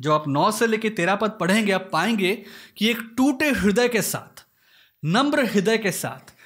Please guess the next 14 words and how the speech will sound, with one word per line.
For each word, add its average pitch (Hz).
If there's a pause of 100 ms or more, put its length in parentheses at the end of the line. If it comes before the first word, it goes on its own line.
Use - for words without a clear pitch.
(200)
दीनता 262
के 240
साथ 202 (280)
परमेश्वर 175
के 180
पास 170
इन 175
बातों 143
को 156
लेके 139 (320)
आता 135
है। 127 (260)
और 175
इसीलिए 214